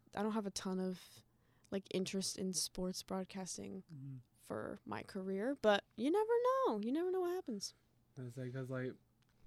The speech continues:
Speaker 2: 'cause, like, you're mo-, m-, more Madon-, more, like, film,
Speaker 1: Mm-hmm.
Speaker 2: but you never, 'cause, like, for me, like, I picked up T V literally last semester.
Speaker 1: Right. <laughs>
Speaker 2: And so
Speaker 1: Last minute decision.
Speaker 2: And now I'm like,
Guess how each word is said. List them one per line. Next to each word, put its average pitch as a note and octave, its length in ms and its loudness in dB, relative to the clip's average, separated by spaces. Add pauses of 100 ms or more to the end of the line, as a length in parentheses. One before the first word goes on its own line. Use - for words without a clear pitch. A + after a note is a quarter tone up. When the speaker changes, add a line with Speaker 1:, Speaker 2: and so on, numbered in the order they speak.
(300)
Speaker 2:
'cause, C#3+ 140 -2
like, C#3+ 100 4
you're D3+ 140 6
mo-, C#3+ 200 2
m-, C#3+ 360 -4
more C3+ 180 0
Madon-, B2 440 -2 (540)
more, C3+ 400 0
like, B2 200 -4 (160)
film, A#2+ 400 0
Speaker 1:
Mm-hmm. G3 320 2 (260)
Speaker 2:
but B2+ 120 0
you B2+ 100 -2
never, B2+ 420 -6 (180)
'cause, C3 180 -8
like, B2 160 -4 (120)
for C#3+ 140 -4
me, B2 420 -4 (720)
like, G#2 220 -10 (640)
I B2 260 -4
picked D3 240 -4
up B2+ 140 -2
T D3 180 0
V C3+ 300 0
literally B2+ 680 -2
last C#3 320 -2
semester. C#3 280 0
Speaker 1:
Right. G#3 260 8 (360)
<laughs> F#4 120 4
Speaker 2:
And F3+ 220 10
so D#3+ 600 6
Speaker 1:
Last G3+ 220 4
minute G#3 220 4
decision. A3+ 400 0
Speaker 2:
And D#3 200 4
now D3+ 240 4
I'm D3+ 100 2
like, C3+ 300 -2